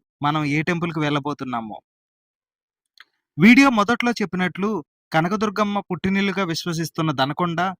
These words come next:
శ్రీ దుర్గా భవానీ అమ్మవారి దగ్గరికి మనం వెళ్తున్నాం.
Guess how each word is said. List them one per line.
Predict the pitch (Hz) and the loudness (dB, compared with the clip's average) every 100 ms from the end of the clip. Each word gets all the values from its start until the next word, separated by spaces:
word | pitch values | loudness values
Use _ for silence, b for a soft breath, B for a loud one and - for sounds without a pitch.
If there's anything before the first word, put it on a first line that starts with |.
| b b - | b b -4
శ్రీ | 147 147 139 | 0 0 0
దుర్గా | 135 135 185 180 | -4 0 2 2
భవానీ | 175 175 170 135 | 2 0 -2 -4
అమ్మవారి | 147 156 160 143 | -2 -2 -2 -4
దగ్గరికి | 135 143 175 175 | -8 -6 -4 -4
మనం | 147 131 | -4 -4
వెళ్తున్నాం. | 131 139 127 | -6 -6 -6